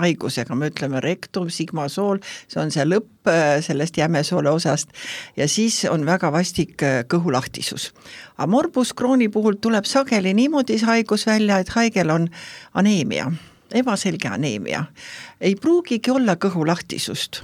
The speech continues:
mõnikord on isegi kinnisus. Aga siis lisaks sellele on, äh, kõhuvalu, kõhuvalu ja te-, diagnoos tihtipeale tuleb läbi kirurgia.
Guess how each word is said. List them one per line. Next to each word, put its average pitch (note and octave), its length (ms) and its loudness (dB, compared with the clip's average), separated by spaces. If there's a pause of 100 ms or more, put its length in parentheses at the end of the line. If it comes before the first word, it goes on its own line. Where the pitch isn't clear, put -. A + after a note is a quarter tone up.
(120)
mõnikord G#3+ 400 0
on F3+ 80 2
isegi E3+ 320 0
kinnisus. C3 640 -4 (580)
Aga D3+ 440 0
siis A#3+ 500 -2
lisaks A#3+ 500 0
sellele A3 540 4 (420)
on, E3+ 320 2
äh, D#3 240 2
kõhuvalu, C4 800 2 (460)
kõhuvalu G#3 640 2
ja E3 120 4
te-, D#3 220 0 (140)
diagnoos F#3+ 640 2
tihtipeale E3 580 -2
tuleb C4 400 -2 (600)
läbi A3+ 240 2
kirurgia. D#3+ 680 -2